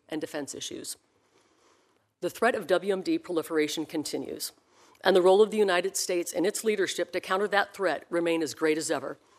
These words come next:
By continuing to work with our allies and the international community, we send a clear message to those who violate U N Security Council resolutions,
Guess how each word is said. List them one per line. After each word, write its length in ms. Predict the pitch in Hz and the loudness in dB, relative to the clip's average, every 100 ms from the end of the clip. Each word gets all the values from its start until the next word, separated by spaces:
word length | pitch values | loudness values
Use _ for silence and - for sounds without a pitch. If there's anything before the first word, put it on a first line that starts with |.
| - - _ _ _ | -20 -20 _ _ _
By 120 | 180 | -2
continuing 500 | 180 202 - 226 254 | 0 -2 0 0 -2
to 80 | 254 | -2
work 220 | 208 208 | -2 -2
with 100 | 226 | -2
our 140 | 214 - | -2 0
allies 560 | 202 185 139 139 - - _ - | 0 -2 -2 -4 -8 -14 _ -2
and 180 | 208 | 0
the 60 | 233 | 2
international 480 | 220 208 196 196 180 | 0 0 -4 -6 -10
community, 500 | - 185 156 143 143 _ _ _ | -8 -6 -4 -6 -10 _ _ _
we 120 | 185 | -6
send 240 | 170 202 185 | -2 0 0
a 60 | |
clear 260 | 156 - 220 | 0 2 2
message 480 | 208 196 - 143 - | 2 0 -2 -6 -8
to 160 | - | -8
those 380 | 156 180 190 208 | 0 2 2 0
who 120 | 196 | -4
violate 460 | 156 156 160 151 - | -2 0 0 -2 -4
U 160 | 180 202 | -2 0
N 100 | 196 | -2
Security 420 | - - 185 175 | -6 -6 -6 -6
Council 320 | - 165 180 | -6 -8 -6
resolutions, 680 | 147 139 151 160 202 202 202 | -8 -6 -6 -6 -6 -8 -10